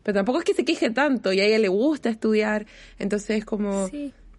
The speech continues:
Speaker 1: como calmadamente estudiando, y me gusta cómo lo narran, es como, bueno, no vio tanto a Tony esos días porque estaba estudiando, <laughs> ¿cachai? Es como en ese sentido, es como
Speaker 2: <laughs> Sí.
Speaker 1: muy, eh, como tú dijiste, pe-, eh,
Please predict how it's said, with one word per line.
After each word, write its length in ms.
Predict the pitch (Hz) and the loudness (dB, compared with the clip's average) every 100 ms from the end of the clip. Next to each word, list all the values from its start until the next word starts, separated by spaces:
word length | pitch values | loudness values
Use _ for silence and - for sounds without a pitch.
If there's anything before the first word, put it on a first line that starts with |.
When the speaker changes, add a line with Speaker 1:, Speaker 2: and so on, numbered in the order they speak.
| - | -4
Speaker 1:
como 220 | 202 202 | -2 0
calmadamente 1000 | 196 185 185 196 233 262 254 254 262 254 | 2 2 0 2 4 4 2 2 0 -2
estudiando, 880 | 226 226 214 220 226 226 220 220 220 - - | -2 0 2 2 2 2 2 2 -2 -6 -12
y 140 | - 190 | -2 0
me 140 | 190 | 2
gusta 260 | 185 240 240 | 2 2 0
cómo 160 | 233 | 2
lo 140 | 233 233 | 2 2
narran, 260 | 240 220 | 2 2
es 80 | 214 | 0
como, 200 | 214 208 | -2 -2
bueno, 300 | 190 185 180 | 0 0 0
no 160 | 190 202 | 0 0
vio 220 | 220 247 | 2 0
tanto 420 | 254 262 262 262 | 0 0 0 -2
a 140 | 254 240 | -2 -2
Tony 320 | 254 254 262 | -2 0 -2
esos 220 | 262 262 | -2 -2
días 220 | 240 262 | -2 -2
porque 180 | 240 - | -2 -2
estaba 160 | - 175 | 0 0
estudiando, 480 | 180 156 127 180 180 | 0 -2 -2 -2 2
<laughs> 480 | 240 262 302 302 - | 2 2 -6 -6 0
¿cachai? 320 | 214 254 233 | 0 2 2
Es 40 | |
como 200 | 262 262 | 2 2
en 60 | 247 | 4
ese 120 | 269 | 6
sentido, 480 | 320 277 320 262 285 | 6 6 6 6 6
es 80 | 311 | 4
como 240 | 311 294 | 4 4
Speaker 2:
<laughs> 40 | 269 | 4
Sí. 80 | 233 | 4
Speaker 1:
muy, 600 | 226 247 277 285 285 - 302 - 311 - - 175 - | 4 4 4 2 0 -4 -12 -18 -20 -14 -12 -12 -4
eh, 340 | 196 208 190 | 0 2 0
como 240 | 196 208 208 | 0 0 0
tú 60 | |
dijiste, 540 | 262 285 247 254 269 254 - _ _ - | 0 -2 -4 -6 -6 -6 -6 _ _ -2
pe-, 640 | 202 202 180 180 180 | -2 0 0 0 0
eh, 60 | 170 | -2